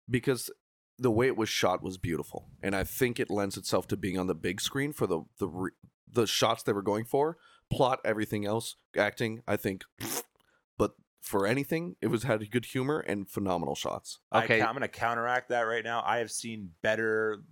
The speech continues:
Speaker 2: like, even when it comes to cinematography, I've seen movies that are straight to fucking Blu-ray that are better looking than this
Speaker 1: I
Speaker 2: movie,
Speaker 1: agree.
Speaker 2: though.
Speaker 1: I
Speaker 2: So
Speaker 1: agree.
Speaker 2: I, I, this movie is a full-blown stream.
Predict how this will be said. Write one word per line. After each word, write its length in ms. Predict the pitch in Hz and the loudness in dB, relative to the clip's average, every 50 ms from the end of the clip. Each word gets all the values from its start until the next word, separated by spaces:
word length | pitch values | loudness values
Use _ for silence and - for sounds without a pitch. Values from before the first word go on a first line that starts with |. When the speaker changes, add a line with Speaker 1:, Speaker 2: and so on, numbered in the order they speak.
| _ - | _ -4
Speaker 2:
like, 180 | 98 98 98 92 | -4 -4 -4 -4
even 180 | 104 120 117 123 | -6 -6 -6 -4
when 80 | 123 120 | -4 -4
it 60 | 110 | -4
comes 200 | 131 110 101 - | -4 -6 -6 -4
to 80 | - 113 | -4 -2
cinematography, 420 | 107 101 92 110 101 104 104 110 | -2 -2 0 0 0 0 0 -2
I've 80 | 104 104 | -4 -4
seen 180 | - 117 104 | -4 -8 -8
movies 240 | 98 101 104 104 98 | -8 -6 -8 -6 -4
that 140 | 98 98 92 | -4 -4 -4
are 80 | 95 - | -4 -8
straight 380 | - - - 101 101 101 98 | -10 -10 -6 -4 -4 -4 -6
to 60 | 104 | -8
fucking 380 | 92 - 107 98 - 98 95 92 | -8 -6 -6 -6 -6 -8 -16 -12
Blu-ray 320 | 87 95 104 107 101 92 90 | -8 -6 -4 -4 -2 -2 -2
that 100 | 87 85 | -2 -4
are 80 | 85 | -4
better 280 | 82 82 85 87 87 87 | -6 -6 -6 -6 -6 -6
looking 240 | 85 85 - 90 87 | -8 -12 -14 -16 -16
than 80 | 87 | -16
this 100 | 87 85 73 | -12 -8 -6
Speaker 1:
I 80 | 92 | -6
Speaker 2:
movie, 100 | 87 82 101 | -4 -2 -2
Speaker 1:
agree. 100 | 104 90 | -2 -2
Speaker 2:
though. 200 | 85 85 85 - _ _ - - | -2 -6 -8 -12 _ _ -12 -6
Speaker 1:
I 40 | - | -2
Speaker 2:
So 100 | 113 104 | -2 0
Speaker 1:
agree. 120 | 98 95 85 - | 0 -2 -2 0
Speaker 2:
I, 140 | 107 110 107 - | 0 0 0 0
I, 140 | 113 120 107 | -2 -2 -2
this 220 | 107 131 131 - 117 | -4 -4 -4 -4 -4
movie 340 | 123 127 120 123 117 113 - - | -4 -4 -4 -4 -6 -8 -8 -8
is 300 | - 101 101 98 95 - - | -8 -8 -8 -8 -10 -8 -10
a 60 | 95 | -10
full-blown 480 | - - - - 104 98 95 101 98 95 | -10 -8 -4 -2 -2 -2 -2 -6 -8 -10
stream. 340 | - - - 92 85 78 | -12 -12 -10 -10 -10 -10